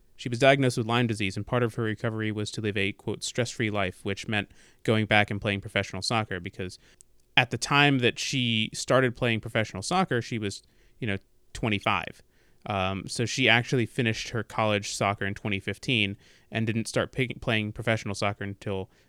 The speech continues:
you know, twenty eighteen, twenty nineteen. So it's an interesting story for her. Um, hasn't really gotten the, the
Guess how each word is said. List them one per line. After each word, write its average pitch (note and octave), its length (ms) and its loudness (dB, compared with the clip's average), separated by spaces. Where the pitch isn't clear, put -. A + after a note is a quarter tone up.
you A2 80 -4
know, F#2+ 100 -4
twenty G#2+ 280 0
eighteen, F#2+ 340 0
twenty F#2+ 240 -6
nineteen. G2 440 -4
So F#2 340 2
it's - 140 0
an F#3 80 10
interesting F#3+ 380 6
story C#3+ 260 6
for C3+ 160 0
her. B2 300 4
Um, A2+ 520 4
hasn't C3 260 -2
really B2+ 160 0
gotten A2+ 300 2
the, A2 220 0
the A2 300 -6